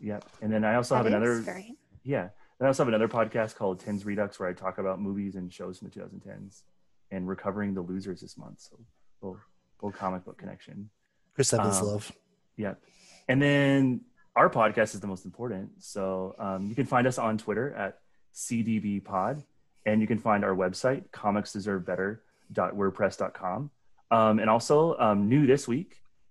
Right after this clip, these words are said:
Speaker 1: we are on, you can subscribe to the show, Comics Deserve, just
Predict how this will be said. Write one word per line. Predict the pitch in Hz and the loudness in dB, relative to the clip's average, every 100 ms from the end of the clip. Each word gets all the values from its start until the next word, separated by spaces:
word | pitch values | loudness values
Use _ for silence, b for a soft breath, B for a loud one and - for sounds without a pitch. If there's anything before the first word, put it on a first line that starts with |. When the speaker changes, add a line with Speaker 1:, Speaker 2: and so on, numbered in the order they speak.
| _ - | _ -4
Speaker 1:
we | 117 117 120 | 2 4 4
are | 107 107 104 104 - | 4 6 6 4 2
on, | 104 101 98 98 95 95 - | 2 4 2 0 -4 -8 -14
you | 110 | -2
can | 120 | -2
subscribe | 113 104 117 107 107 | -2 -2 2 4 2
to | |
the | 107 | -4
show, | - 104 135 | 0 0 0
Comics | - 101 101 - | 0 -2 -2 -6
Deserve, | 101 107 | -6 -4
just | 117 - | -4 -6